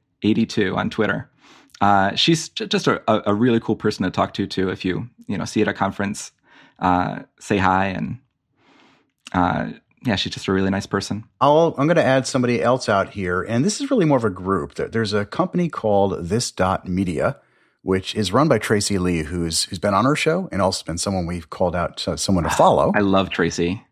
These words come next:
Speaker 2: Tracy just deserves, and her whole company, quite frankly, deserves so much credit for doing so much for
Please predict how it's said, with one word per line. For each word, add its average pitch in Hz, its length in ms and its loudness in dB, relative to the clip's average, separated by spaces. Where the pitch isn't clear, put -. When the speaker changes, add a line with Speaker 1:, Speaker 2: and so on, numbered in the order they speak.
Speaker 2:
Tracy 175 420 2
just 113 300 -2
deserves, 101 640 2
and 110 160 -2
her 139 140 2
whole 175 140 4
company, 113 400 0
quite 82 160 -4
frankly, 87 340 -2
deserves 87 440 -2
so - 180 2
much 123 240 0
credit 92 300 -2
for 85 340 -4
doing 110 220 2
so 139 320 4
much 123 340 4
for 87 400 0